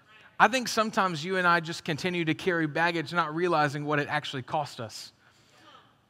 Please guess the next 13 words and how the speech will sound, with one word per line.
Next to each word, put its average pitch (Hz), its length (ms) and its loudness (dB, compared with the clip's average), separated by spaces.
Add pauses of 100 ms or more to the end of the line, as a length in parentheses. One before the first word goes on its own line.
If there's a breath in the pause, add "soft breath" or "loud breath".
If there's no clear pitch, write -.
(140)
Because 160 340 4
make 202 220 6
no 208 160 0
mistake, 185 480 0
the 170 100 2
baggage 175 600 4
that 170 140 -2
you 170 180 -2
and 170 100 -2
I 160 80 0
choose 196 460 -6
to 156 100 -4
carry 156 500 -2